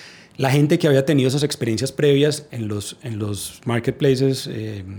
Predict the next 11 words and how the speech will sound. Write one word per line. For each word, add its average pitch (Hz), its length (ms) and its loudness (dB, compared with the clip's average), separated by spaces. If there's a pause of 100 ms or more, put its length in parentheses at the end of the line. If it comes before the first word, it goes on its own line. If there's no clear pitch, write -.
(180)
convencionales, 107 760 -2
pues, 110 180 -2
o 117 60 -2
abiertos, 120 500 0 (680)
eh, 104 680 -8
ahí 123 160 -2
mismo 139 300 4
conectó 113 300 -4
con 117 120 -4
el 104 100 -4
tema. 98 260 -10